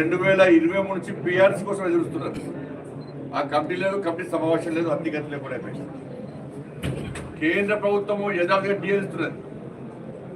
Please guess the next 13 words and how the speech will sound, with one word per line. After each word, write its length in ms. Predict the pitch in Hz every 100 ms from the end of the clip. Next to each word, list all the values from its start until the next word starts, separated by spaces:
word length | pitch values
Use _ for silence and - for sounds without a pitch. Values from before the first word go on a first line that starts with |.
| -
దాంతోపాటు 420 | 170 175 202 208 -
సమానంగా 400 | 180 196 202 208 190
రాష్ట్ర 320 | 170 190 196 208
ప్రభుత్వం 400 | 156 202 196 202 196
ఇవ్వాల్సిన 300 | 190 196 - 143
డిఎల్ 300 | 156 185 202 175
ఇవ్వకపోవడం 360 | 196 - 190 185
వల్ల 120 | 190
ఇప్పటికీ 260 | - 202 - 170
ఐదు 140 | 196 - 175
డిఎల్ 220 | 196 208
ఇవ్వాలి, 220 | 151 - - - - - - - - - - - - - - - - - - 120 123 - 143 - - - - - - - - -
ఐదు 140 | 214